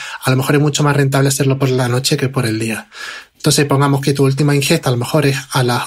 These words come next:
ocho o nueve de la noche, ¿vale? Ahora, cuenta a partir de ahí doce horas. Entonces, a lo mejor empiezas la primera comida a las diez u once de la mañana del día siguiente. Ahí ya sabes que tienes que meter algo de proteína.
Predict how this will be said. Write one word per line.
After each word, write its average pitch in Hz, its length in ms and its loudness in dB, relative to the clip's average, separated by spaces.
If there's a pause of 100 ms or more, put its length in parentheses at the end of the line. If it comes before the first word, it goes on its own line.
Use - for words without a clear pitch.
ocho 156 320 0
o - 20 2
nueve 139 160 2
de 139 80 4
la 143 80 2
noche, 214 400 2 (680)
¿vale? 127 320 0 (340)
Ahora, 135 400 0
cuenta 165 320 0
a 160 60 0
partir 160 280 0
de 165 80 2
ahí 185 240 0 (120)
doce 135 340 0
horas. 175 240 -2 (840)
Entonces, 143 400 0
a 147 60 2
lo 131 60 2
mejor 139 400 2 (360)
empiezas 151 420 2
la 131 140 0
primera 160 320 2
comida 196 520 2 (640)
a 135 140 0
las 135 260 0 (100)
diez 170 420 2 (140)
u 165 160 2
once 170 300 2
de 170 40 2
la 165 60 4
mañana 165 360 2
del 135 200 2
día 143 140 2
siguiente. 123 640 -2 (280)
Ahí 147 340 4
ya 165 100 2
sabes 202 280 2
que 147 120 -2
tienes 156 200 -2
que - 100 -2
meter 147 200 2
algo 139 160 2
de 120 60 -2
proteína. 120 560 -4